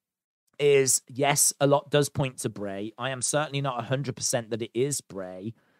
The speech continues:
but I think that Bray is growing as the favourite. But someone like Baron Corbin would love to throw you off, lead you down a path, and then come out laughing,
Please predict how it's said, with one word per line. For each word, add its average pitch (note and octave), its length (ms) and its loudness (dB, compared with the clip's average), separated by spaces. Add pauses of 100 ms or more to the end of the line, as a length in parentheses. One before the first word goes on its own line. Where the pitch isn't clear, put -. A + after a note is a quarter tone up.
(220)
but A#2+ 360 2
I C3 140 0
think C#3+ 260 -6
that C3 220 2
Bray B2 420 0
is B2+ 320 2 (120)
growing B2 580 2
as B2 180 0
the A2+ 140 -4
favourite. B2 720 -2 (400)
But C3+ 260 6
someone G3 240 4
like G#3+ 200 4
Baron E3 260 6
Corbin C3 480 4
would A2+ 140 -4
love A2+ 240 2
to A2+ 280 2 (460)
throw C3+ 240 6
you A2 320 0
off, A2+ 280 2
lead C3+ 460 -4
you C3+ 100 -2
down B2 300 0
a A#2 40 -6
path, B2 360 -4
and B2 140 -6
then B2 280 0 (220)
come C3+ 220 2
out B2+ 260 4
laughing, A#2+ 560 0